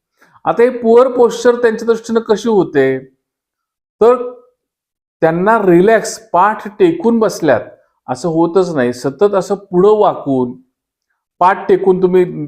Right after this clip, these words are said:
आरामशीर बसलाय असं होत नाही, कारण कामामध्ये ते व्यग्र असतात आणि त्यामुळे त्यांना कळत नाही. विशेषतः ज्या महिला कॉम्प्युटरवर काम करतात, त्या महिलांमध्ये सुद्धा हा कंबरदुखीचा त्रास जाणवू शकतो.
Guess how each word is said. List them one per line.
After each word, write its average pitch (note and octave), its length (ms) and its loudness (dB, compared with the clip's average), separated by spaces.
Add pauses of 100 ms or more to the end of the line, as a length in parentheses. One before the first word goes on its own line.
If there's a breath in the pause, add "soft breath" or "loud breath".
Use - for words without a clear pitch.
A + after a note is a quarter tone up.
आरामशीर D3+ 500 -2
बसलाय A#2 560 -4 (300 soft breath)
असं B2+ 260 -10
होत F#3 340 0
नाही, C#3+ 120 -2
कारण E3+ 180 -2
कामामध्ये D#3+ 640 -2
ते F#3 100 0
व्यग्र D3 280 0
असतात A#2 300 -4 (360)
आणि D3 120 -8
त्यामुळे G3 320 0
त्यांना G#3+ 160 0
कळत G3+ 360 2
नाही. C#3+ 120 -2
विशेषतः D#3+ 640 -2 (500)
ज्या E3 140 2
महिला F#3 200 0
कॉम्प्युटरवर G3 720 0
काम D#3+ 300 -2
करतात, A2+ 340 -6 (1300)
त्या F3+ 180 0
महिलांमध्ये E3+ 680 -2
सुद्धा C#3+ 300 -8
हा C#3+ 220 -8
कंबरदुखीचा B2 840 -10
त्रास G#2+ 460 -8 (480)
जाणवू C3 440 -2
शकतो. - 560 -10